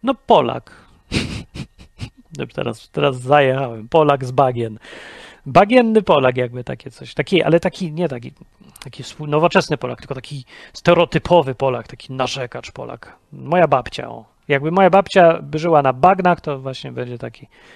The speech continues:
bohater. Dobra, potem są te dwie ostatnie książki. To akurat już jest. Yy, już tu widać, o co chodzi. W pierwszej jest Tworzenie Świata. Y,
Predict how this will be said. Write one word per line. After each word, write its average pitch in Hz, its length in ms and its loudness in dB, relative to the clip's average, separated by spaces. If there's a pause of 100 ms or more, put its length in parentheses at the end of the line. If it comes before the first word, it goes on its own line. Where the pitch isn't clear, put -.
(180)
bohater. 139 500 -6 (520)
Dobra, 147 280 2
potem 220 280 4
są 202 200 2
te 185 120 2
dwie 175 200 2
ostatnie 160 420 0
książki. 165 580 -6 (320)
To 202 100 6
akurat 190 360 4
już 180 280 -2
jest. 131 500 0
Yy, 123 880 -12
już 147 160 -10
tu 156 140 -6
widać, 151 300 2
o 131 40 -6
co 127 160 -8
chodzi. 123 320 -4 (240)
W - 40 -20
pierwszej 196 460 2
jest 180 220 0
Tworzenie 165 520 0
Świata. 131 640 -2 (1000)
Y, 143 460 2